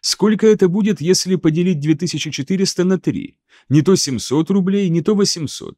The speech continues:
Да, восемьсот рублей. Для начальника поезда базовый оклад две с половиной тысячи — это много или мало?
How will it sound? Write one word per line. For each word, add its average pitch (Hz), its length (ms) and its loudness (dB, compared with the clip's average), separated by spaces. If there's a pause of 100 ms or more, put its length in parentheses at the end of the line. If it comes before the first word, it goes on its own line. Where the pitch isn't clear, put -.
(140)
Да, 127 280 2
восемьсот 185 560 0
рублей. 123 500 -6 (880)
Для 135 220 2
начальника 175 500 2
поезда 135 480 4
базовый 156 400 2
оклад 160 320 2
две 151 180 2
с - 80 -2
половиной 160 440 2
тысячи — 120 380 -2
это 123 360 4
много 196 360 2
или 196 200 4
мало? 90 400 -2